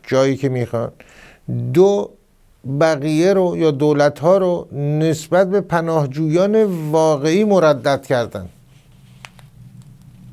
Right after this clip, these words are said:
این کارهایی است که متاسفانه شده طی این سال‌های پس از انقلاب هم در مورد ایران موارد زیادی دیده شد. به هر حال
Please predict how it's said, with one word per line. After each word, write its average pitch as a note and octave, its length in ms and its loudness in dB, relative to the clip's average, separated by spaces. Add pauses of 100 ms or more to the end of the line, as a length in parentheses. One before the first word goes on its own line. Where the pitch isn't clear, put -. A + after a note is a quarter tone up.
(320)
این D3 180 -4
کارهایی C#3 360 2
است C#3+ 120 -8
که D#3+ 100 -2
متاسفانه C3 680 -2
شده D3+ 500 -2 (540)
طی - 80 0
این D#3 380 4
سال‌های D3 580 2
پس D3+ 240 -2
از C3+ 160 -2
انقلاب A#2+ 460 0
هم C#3 200 -2 (520)
در C3 380 0
مورد A2 420 -2
ایران B2+ 920 -2 (220)
موارد A#2+ 640 -2 (400)
زیادی B2 680 -2 (220)
دیده A#2 280 -2
شد. - 220 -12 (1700)
به B2 80 -2
هر C3 100 0
حال D3 280 0